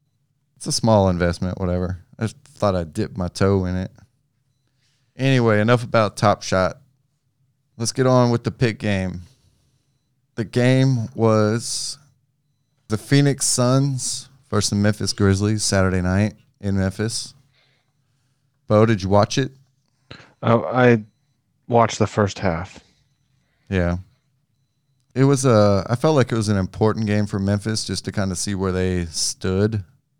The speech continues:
Speaker 1: against one of the top teams in the West. There's a couple interesting matchups, but the Grizzlies had some players out.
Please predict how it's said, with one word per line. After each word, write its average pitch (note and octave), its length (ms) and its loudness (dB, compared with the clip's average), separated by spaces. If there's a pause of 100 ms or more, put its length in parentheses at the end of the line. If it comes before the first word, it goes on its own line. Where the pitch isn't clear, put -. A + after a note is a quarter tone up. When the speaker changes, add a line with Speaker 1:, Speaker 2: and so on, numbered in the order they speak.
(160)
Speaker 1:
against F#2+ 340 -4
one F#2+ 120 0
of F2+ 60 -2
the F#2 60 -2
top F2+ 280 0
teams F#2 280 -4
in F#2 80 -6
the F#2 60 -4
West. F#2+ 460 -6 (1400)
There's C3+ 200 -2
a B2 40 -10
couple G#2+ 320 0
interesting F#2+ 520 -4
matchups, F#2 840 -4 (520)
but F#2+ 440 0 (480)
the F#2+ 80 -12
Grizzlies B2 380 -2
had B2 200 0
some G#2 140 -2
players G2+ 420 0
out. - 500 -2